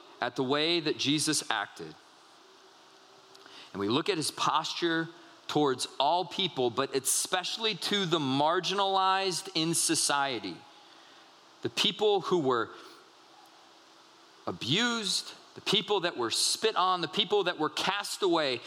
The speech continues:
we see that Jesus challenged his followers to act differently towards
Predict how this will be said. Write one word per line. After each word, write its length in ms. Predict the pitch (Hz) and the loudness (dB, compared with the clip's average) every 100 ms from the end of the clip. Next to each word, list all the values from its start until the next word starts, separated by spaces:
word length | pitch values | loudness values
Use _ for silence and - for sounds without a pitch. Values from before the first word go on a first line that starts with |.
| - - | -12 0
we 120 | 160 | 2
see 640 | - - 226 240 262 247 - - | 2 2 2 4 2 -2 -6 -4
that 220 | 160 175 | -2 -2
Jesus 680 | 127 - 196 254 202 220 - - - | 0 2 2 2 2 0 -2 -6 -6
challenged 680 | - - 208 233 247 240 190 | -2 0 2 2 0 -2 0
his 180 | 208 196 | 2 2
followers 840 | - 185 190 202 202 202 202 185 - - - | 0 2 4 4 2 4 2 0 -6 -14 -4
to 160 | 175 165 - | -2 0 0
act 380 | 175 208 - - 120 117 | 0 -2 -8 -18 -12 0
differently 580 | 208 - 208 170 170 | 0 2 -2 2 0
towards 720 | 165 - 180 180 175 160 - | 0 2 4 4 4 2 -2